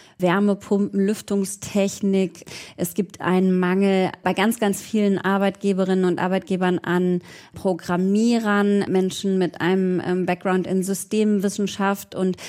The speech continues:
in den allermeisten dieser Bereiche rechnet man ja damit, dass die Nachfrage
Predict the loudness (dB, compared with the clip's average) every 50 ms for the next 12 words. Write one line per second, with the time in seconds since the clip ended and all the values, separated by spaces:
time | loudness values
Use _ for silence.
0 | -18 -18 -12 -4 0 2 2 4 4 2 2 2 0 0 0 2 2 2 2 2
1 | 2 0 -2 -2 -2 -2 0 0 0 0 0 0 0 0 0 0 0 0 0 0
2 | 0 0 0 0 -2 -2 0 0 0 0 0 0 0 0 -2 -2 -4 -4 -2 -2
3 | 0 2 2 2 2 0 -2 -6 -8 -4 -2 0 0 0 0 2 2 0 0